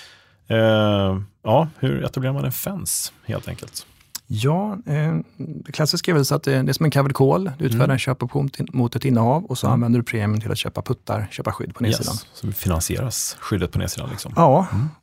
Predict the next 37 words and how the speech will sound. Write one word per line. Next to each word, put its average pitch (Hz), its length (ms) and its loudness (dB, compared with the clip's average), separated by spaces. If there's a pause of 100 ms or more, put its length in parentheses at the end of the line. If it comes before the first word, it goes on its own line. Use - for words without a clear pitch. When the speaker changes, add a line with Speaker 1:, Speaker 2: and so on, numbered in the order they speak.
Speaker 2:
och 151 100 2
det 165 60 6
där, 147 480 4 (300)
jag 156 80 -2
menar, 135 280 2
många 143 460 4
vill 156 120 4
göra 135 120 4
det 120 60 4
här 101 60 0
plus - 220 -4
minus 110 260 0
noll. 123 320 4
Då 85 80 0
tittar - 260 -2
de 95 140 0
på 107 120 -2
det 82 200 -2
ungefär, 117 240 2
Speaker 1:
Mm. 104 100 2
Speaker 2:
vad - 120 0
får - 220 -6
jag - 120 -4
för, - 180 -8
betalt - 600 -6
för 123 100 -4
en, 107 220 0
en 113 160 -2
call - 300 -4
och - 80 -4
så, - 140 -6
så - 100 -16
vad - 120 0
Speaker 1:
Mm. 101 80 4
Speaker 2:
kostar 123 200 0
putten? - 340 -10 (460)
Men 127 400 6